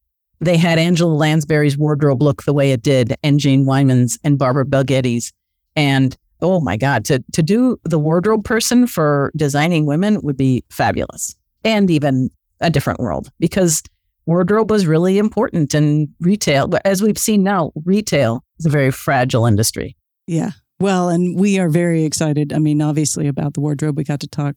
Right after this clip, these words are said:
Speaker 2: with the woman that played Francine, Martha Smith, the actress on Scarecrow Missus King. And she talked a lot about basically trying to rein her wardrobe in a little bit, because she felt that even though it was powerful, it was not necessarily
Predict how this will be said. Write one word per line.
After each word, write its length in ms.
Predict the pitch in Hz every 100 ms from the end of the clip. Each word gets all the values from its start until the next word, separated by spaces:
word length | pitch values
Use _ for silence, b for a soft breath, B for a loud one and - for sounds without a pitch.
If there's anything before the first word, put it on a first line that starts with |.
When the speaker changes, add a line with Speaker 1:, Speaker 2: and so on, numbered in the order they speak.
| -
Speaker 2:
with 160 | 147 - -
the 120 | 156 139 -
woman 220 | 160 151
that 100 | 147
played 200 | 147 135
Francine, 440 | 143 139 - 143
Martha 260 | 139 135 160
Smith, 300 | - 151 139
the 120 | -
actress 400 | 139 143 165 - - -
on 220 | 151 156
Scarecrow 340 | - 156 151
Missus 260 | 147 135 139
King. 340 | - 143 139 B B B B -
And 180 | 165 147
she 140 | -
talked 260 | 147 151 -
a 60 |
lot 180 | 147 143
about 320 | 131 139 135 - b b b _ _ _
basically 380 | 208 262 214 202
trying 260 | 208 190
to 80 | 165
rein 380 | 143 151 175 175
her 180 | 160 156
wardrobe 540 | 143 160 143 151 143
in 200 | 147 160
a 80 | 143
little 200 | 147 147
bit, 280 | 143 147 - b b _
because 640 | 160 147 160 156 151 147 - _ _ _ -
she 160 | -
felt 380 | 165 202 185 -
that 160 | 165 156 _
even 300 | 190 185 185
though 300 | 170 156 156
it 180 | 165 165
was 220 | 165 151
powerful, 840 | 143 - 262 247 170 - 156 147 -
it 160 | 151
was 200 | 165 151
not 240 | 151 156 -
necessarily 840 | 143 - 143 156 143 143 143 139